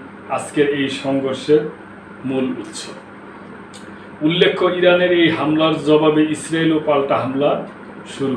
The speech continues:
করেছে। এখন পর্যন্ত ইরানে ইসরায়েলি হামলায় নিহত হয়েছেন অন্তত আটাত্তর জন এবং আহত হয়েছেন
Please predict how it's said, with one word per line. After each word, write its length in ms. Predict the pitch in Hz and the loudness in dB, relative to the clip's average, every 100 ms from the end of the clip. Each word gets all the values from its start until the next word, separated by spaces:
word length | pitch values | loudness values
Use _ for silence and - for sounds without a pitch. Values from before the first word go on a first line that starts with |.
| 117 | -4
করেছে। 360 | 104 98 - - - - - - - - - - 127 | -8 -10 -12 -14 -18 -18 -18 -18 -18 -18 -18 -12 -8
এখন 280 | 131 165 170 | -2 0 2
পর্যন্ত 380 | 156 165 160 160 | 0 0 2 4
ইরানে 460 | 156 160 160 156 - - - - - - | 6 4 4 0 -2 -12 -16 -18 -16 -10
ইসরায়েলি 480 | 139 - 151 151 151 | -10 -2 4 6 6
হামলায় 460 | 135 135 143 147 143 | 2 0 4 4 4
নিহত 300 | 139 143 139 | 2 2 0
হয়েছেন 360 | 139 139 147 | 0 0 0
অন্তত 360 | 139 139 143 - | -2 -2 -2 0
আটাত্তর 480 | 131 143 147 - 147 | -2 -2 -4 -4 -4
জন 240 | 165 156 | -2 -2
এবং 260 | 131 139 139 | 0 0 -2
আহত 320 | 131 131 143 | -2 -2 -2
হয়েছেন 420 | 117 131 - 151 | -2 -2 -2 -4